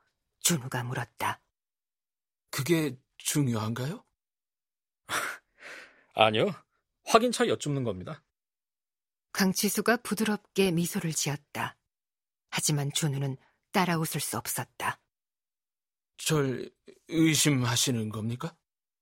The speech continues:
Speaker 1: 강치수가 놀란 눈을 했다. 그는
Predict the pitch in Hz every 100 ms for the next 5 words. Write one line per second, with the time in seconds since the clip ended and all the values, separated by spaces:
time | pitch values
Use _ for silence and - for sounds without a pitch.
0 | _ _ _ _ _ _ _ - 190 190
1 | - 214 - 226 226 175 190 220 247 220
2 | 156 131 135 _ - - - _ _ _
3 | _ - - - 180 165 165 143